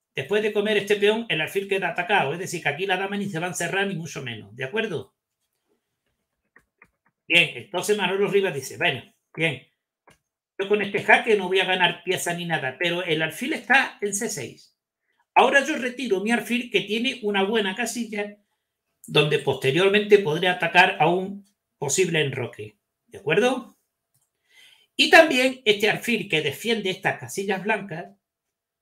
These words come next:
va a ser susceptible de ataque con un posterior caballo E cinco, y si lo cambio, las casillas blancas van a quedar debilitadas,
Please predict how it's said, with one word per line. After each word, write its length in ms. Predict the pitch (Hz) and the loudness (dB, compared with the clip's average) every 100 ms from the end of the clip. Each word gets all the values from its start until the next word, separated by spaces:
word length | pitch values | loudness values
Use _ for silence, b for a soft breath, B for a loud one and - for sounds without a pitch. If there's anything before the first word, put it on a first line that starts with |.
| _ _ | _ _
va 280 | 156 170 196 | 2 4 6
a 40 | |
ser 240 | 190 208 156 | 4 2 2
susceptible 720 | - 143 - - 208 147 139 | -4 -10 -14 -6 -2 -2 -2
de 80 | 175 | -4
ataque 600 | 175 175 - 180 - _ _ _ _ _ | -2 -4 -4 -10 -12 _ _ _ _ _
con 240 | 139 147 | -2 0
un 160 | 185 160 | -2 -4
posterior 540 | 190 - 175 185 190 | -4 -4 -4 -4 -4
caballo 400 | - 156 180 175 | -4 0 0 0
E 80 | 170 | -4
cinco, 480 | - 175 175 185 190 | -6 -8 -8 -8 -8
y 140 | 151 135 | -10 -10
si 160 | 139 | -6
lo 160 | 131 131 | -4 2
cambio, 340 | 170 180 190 | 2 4 0
las 140 | 170 - | 0 -4
casillas 420 | 120 165 160 127 | -8 -8 -6 -4
blancas 380 | 165 175 196 151 | -4 -4 -4 -4
van 160 | 180 | -4
a 120 | 170 | -4
quedar 360 | 151 147 165 - | -6 -2 -4 -4
debilitadas, 800 | 143 135 147 156 254 - - _ | -6 -6 -4 0 2 0 -14 _